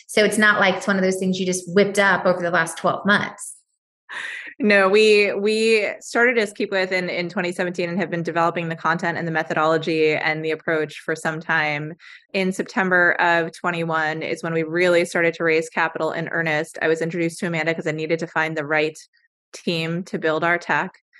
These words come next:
Speaker 2: and we used our network to find the right team. And then people have talked about how quickly and beautifully we've been able to build technology from September to April. The, the tech launched in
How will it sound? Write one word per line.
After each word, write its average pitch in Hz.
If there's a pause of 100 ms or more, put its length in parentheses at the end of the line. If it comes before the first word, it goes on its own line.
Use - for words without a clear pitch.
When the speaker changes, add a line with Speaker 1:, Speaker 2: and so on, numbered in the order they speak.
(140)
Speaker 2:
and 165
we 160
used 170
our 165
network 160
to 185
find 170
the 170
right 151
team. 170 (520)
And 185
then 165
people 180
have 160
talked 175
about 156
how 165
quickly 165
and 156 (300)
beautifully 170
we've 156
been 165
able 160
to 165
build 156
technology 165
from 165
September 165
to -
April. 156 (120)
The, 160
the 175
tech 165
launched 165
in 160